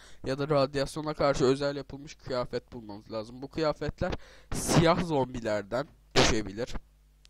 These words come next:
Siyah zombilerden veya kırmızı zombilerden düşebilir. Oyunda iki tip zombi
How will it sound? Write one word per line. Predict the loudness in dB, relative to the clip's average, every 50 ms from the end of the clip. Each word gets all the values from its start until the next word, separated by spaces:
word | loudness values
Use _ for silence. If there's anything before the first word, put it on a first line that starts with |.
| _ -20 -18
Siyah | -12 -6 -4 -2 -2 0
zombilerden | 4 4 4 4 4 0 -8 -6 -6 -6 -4 -6 -6 -4 -2
veya | 0 0 0
kırmızı | 0 0 0 0 0 -2 -4 -4
zombilerden | 0 0 0 0 0 -2 -4 -4 -4 -4 -4 -6 -6 -6
düşebilir. | -8 -8 -8 -6 -6 -6 0 2
Oyunda | 4 4 4 4 2 -2
iki | -2 -2 0 -2
tip | -2 -2 -2 -4 -2
zombi | 2 2 2 2 2 -2 -8 -8